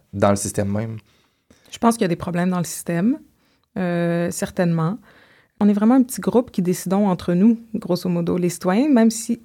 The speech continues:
Speaker 2: bon, au municipal, on est quand même plus proche, je pense, que dans d'autres paliers de gouvernement. On les, on rencontre les citoyens au conseil d'arrondissement, au conseil municipal. On est souvent aux tables de quartier, on rencontre les citoyens, les organismes communautaires.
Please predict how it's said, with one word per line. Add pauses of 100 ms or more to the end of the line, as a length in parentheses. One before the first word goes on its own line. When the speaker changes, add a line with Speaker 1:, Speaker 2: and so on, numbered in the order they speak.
Speaker 2:
bon,
au
municipal,
on
est
quand
même
plus
proche,
je
pense,
que
dans
d'autres
paliers
de
gouvernement.
On
les,
on
rencontre
les
citoyens
au
conseil
d'arrondissement,
au
conseil
municipal.
On
est
souvent
aux
tables
de
quartier,
on
rencontre
les
citoyens,
les
organismes
communautaires.